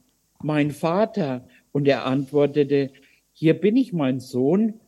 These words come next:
Und er sprach: „Siehe, hier ist Feuer und Holz. Wo ist aber das Lamm zum Brandopfer?“ Und Abraham antwortete: „Mein Sohn, Gott wird für ein Lamm zum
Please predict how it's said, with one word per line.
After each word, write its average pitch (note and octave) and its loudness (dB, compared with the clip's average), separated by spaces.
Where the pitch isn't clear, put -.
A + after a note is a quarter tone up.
Und C#3+ -4
er C#3+ 0
sprach: B2 -2
„Siehe, D#3 0
hier G#3+ 0
ist E3+ -4
Feuer E3+ 2
und D3+ -8
Holz. A2 -2
Wo D#3 -2
ist F3 -4
aber C3+ -2
das A2+ -10
Lamm F3+ -2
zum A2 -10
Brandopfer?“ C#3+ -4
Und A#2 -4
Abraham F#3 -2
antwortete: C#3 -2
„Mein F3+ 2
Sohn, C3+ 0
Gott A3 0
wird F3+ 2
für - 0
ein A#2+ -2
Lamm B2+ 0
zum G2 -10